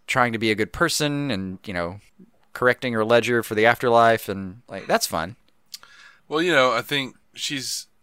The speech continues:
Speaker 2: uh, uh, maybe she only talked to Ella about that, but,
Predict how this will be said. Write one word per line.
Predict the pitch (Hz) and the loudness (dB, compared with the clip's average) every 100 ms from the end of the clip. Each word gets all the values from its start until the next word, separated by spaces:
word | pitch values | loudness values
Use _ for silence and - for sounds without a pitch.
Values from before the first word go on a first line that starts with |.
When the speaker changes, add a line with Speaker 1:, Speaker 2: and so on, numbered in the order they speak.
| _ | _
Speaker 2:
uh, | - 180 190 107 101 | -4 -4 -4 -8 -12
uh, | 165 170 | -12 -6
maybe | 254 294 | -4 -2
she | - | 0
only | 220 185 | 0 0
talked | 180 160 | 2 2
to | 143 127 113 - | 4 4 4 -2
Ella | 110 117 113 101 95 | 2 4 4 2 2
about | 98 95 - | 0 -2 -2
that, | 98 92 92 _ - | -4 -4 -6 _ -10
but, | 101 98 92 | -4 -2 -4